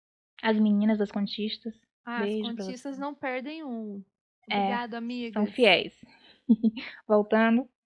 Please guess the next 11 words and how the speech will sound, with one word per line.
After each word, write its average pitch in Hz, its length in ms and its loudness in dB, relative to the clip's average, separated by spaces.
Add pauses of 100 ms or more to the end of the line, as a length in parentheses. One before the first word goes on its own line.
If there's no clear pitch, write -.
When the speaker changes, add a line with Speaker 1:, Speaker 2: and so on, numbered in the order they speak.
(560)
Speaker 2:
Voltando. 240 720 -2 (640)
Um 277 180 -10
dos 285 240 -8
que - 100 -8
eu 262 60 0
achei 254 400 -6
que - 100 -18
eu 240 40 -8
não 254 120 -10
gostei 262 300 -8
muito 247 680 -10